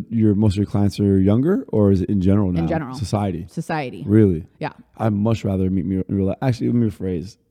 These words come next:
Speaker 1: People I wanna hang out with, I wanna meet up in real life. People I
Speaker 2: Exactly.
Speaker 1: don't wanna hang out with too much, I'm like, "Whatever."
Speaker 2: If you've never met somebody, though, like, are you, you know, how much are you willing to, like, w-
Speaker 1: If I've never met somebody,
Speaker 2: Yeah.
Speaker 1: it depends on how my interactions go prior to meeting them, right?
Speaker 2: Exactly.
Speaker 1: So if the conversation's good, I mean, there's factors, right?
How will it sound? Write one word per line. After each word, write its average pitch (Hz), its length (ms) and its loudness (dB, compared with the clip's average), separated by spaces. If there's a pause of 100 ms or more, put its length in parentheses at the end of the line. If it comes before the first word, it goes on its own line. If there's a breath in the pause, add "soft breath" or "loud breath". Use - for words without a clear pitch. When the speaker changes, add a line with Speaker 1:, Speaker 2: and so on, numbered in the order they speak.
(580)
Speaker 1:
People 123 200 2
I 113 60 4
wanna 117 300 2
hang 135 140 2
out 127 120 -2
with, 135 160 2
I - 80 -4
wanna 101 220 0
meet 98 200 2
up 92 120 -4
in 92 80 -6
real 92 160 -2
life. 85 100 -4
People 185 160 2
I 240 80 4
Speaker 2:
Exactly. - 180 4
Speaker 1:
don't 165 160 2
wanna 170 200 4
hang 170 120 6
out 160 140 2
with 160 140 0
too 175 120 -4
much, 165 260 -2
I'm 127 100 -2
like, 123 120 2
"Whatever." 107 600 2 (140)
Speaker 2:
If 175 120 -2
you've 202 140 0
never 196 220 -4
met 180 200 -4
somebody, 202 300 -2
though, 220 480 -2
like, 156 380 -4
are 160 120 -2
you, 160 720 -4
you 160 140 -8
know, 143 100 -8
how 165 160 -10
much 170 220 -8
are 165 60 -6
you 151 140 -6
willing 151 240 -6
to, 156 120 -6
like, 143 280 -8
w- 143 220 -12 (260)
Speaker 1:
If - 60 -2
I've 113 140 6
never 123 180 6
met 143 160 4
somebody, 170 460 2
Speaker 2:
Yeah. 185 140 -2
Speaker 1:
it - 20 0
depends 127 260 4
on 117 120 4
how 117 140 2
my 110 120 2
interactions 107 600 0
go 110 120 4
prior 113 400 -4
to 110 120 -2
meeting 117 240 2
them, 69 80 -10
right? - 80 -6
Speaker 2:
Exactly. 107 400 0
Speaker 1:
So 107 140 4
if 101 100 -2
the 110 120 0
conversation's 107 680 0
good, 110 320 4
I - 640 -12
mean, 117 80 8
there's 117 140 6
factors, 104 420 2
right? 107 260 2